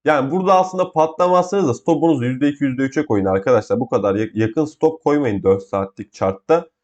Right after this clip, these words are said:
Yüzde ikiye atmadığınızı, yüzde bir nokta otuz bire attığınızı varsayalım ve patladınız. Sonrasında sinir oldunuz, tekrardan kaybettiğiniz parayı kazanmak istediniz arkadaşlar. Bakın saçma sapan bir yerde işleme girdiniz. Ortadan işleme girdiniz.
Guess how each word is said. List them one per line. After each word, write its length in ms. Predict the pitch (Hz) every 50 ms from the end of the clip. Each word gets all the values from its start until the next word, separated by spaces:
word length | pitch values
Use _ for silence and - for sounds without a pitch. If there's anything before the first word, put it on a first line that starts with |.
| _ _ _ _ -
Yüzde 340 | 180 190 185 156 170 160 160
ikiye 260 | 160 - 170 165 -
atmadığınızı, 720 | - 151 160 160 - 156 151 135 123 120 120 113 120 135
yüzde 260 | 143 139 127 147 151
bir 120 | 151 165 151
nokta 240 | 131 120 117 113 107
otuz 240 | 117 117 123 123
bire 120 | 127 139 143
attığınızı 480 | 139 139 139 - 139 147 151 143 151
varsayalım 540 | 156 151 151 151 151 - 160 147 156 156 160
ve 120 | 170 180 -
patladınız. 720 | - 175 170 165 - 170 185 180 196 190 151 - - _ _ _ _ _ _ _ _ _ _ _ _ _ _
Sonrasında 580 | - - 185 196 214 214 202 196 202 190 196 180
sinir 260 | - - 180 190 196
oldunuz, 540 | 214 208 196 180 156 156 160 175 175 170 -
tekrardan 640 | - 175 170 170 - 170 156 143 143 147 156 151
kaybettiğiniz 680 | - - 156 156 180 175 175 160 165 - 117 117 117 -
parayı 240 | 147 147 147 135 -
kazanmak 500 | - 131 123 120 131 139 147 160 160 160
istediniz 400 | - - 151 135 117 113 104 107
arkadaşlar. 540 | 101 101 98 - 107 107 110 - 151 143
Bakın 320 | 156 170 160 - 113 98 98 _ _ _ _ _ _ _ _ _ _ _
saçma 520 | _ _ - - - 139 139 - 175 208
sapan 380 | 208 202 190 160 175 160 160 160
bir 40 | 175
yerde 280 | 175 170 180 175 165
işleme 340 | 151 156 - - 185 190 196
girdiniz. 340 | 180 165 156 123 110 113 107
Ortadan 480 | 98 131 160 175 160 - 156 151 135 110
işleme 360 | 120 - - 208 180 190 196
girdiniz. 540 | 190 175 185 160 160 175 180 185 185 185 -